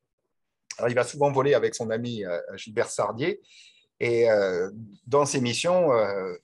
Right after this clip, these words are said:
il manque absolument tout. Ils tirent de loin, ils apprennent le métier de pilote, la déflexion, les mitrailleuses sans rail, bref, des veines sur des veines.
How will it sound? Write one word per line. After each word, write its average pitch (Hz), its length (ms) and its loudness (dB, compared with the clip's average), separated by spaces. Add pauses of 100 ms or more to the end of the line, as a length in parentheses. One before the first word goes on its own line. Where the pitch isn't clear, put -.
(140)
il 113 120 -8
manque 135 200 0
absolument 123 460 -2
tout. 151 180 -8 (1200)
Ils 143 100 -6
tirent 123 220 2
de 127 60 4
loin, 147 500 4
ils 107 220 -8
apprennent 123 440 0
le 113 80 -2
métier 117 280 -2
de - 40 -18
pilote, 143 440 0
la 113 100 0
déflexion, 143 800 0
les 135 160 2
mitrailleuses 120 500 -4
sans 110 160 0
rail, 139 240 2
bref, 135 340 -2 (380)
des 127 140 -2
veines 151 180 2
sur 127 160 -4
des 113 120 -2
veines. 196 300 0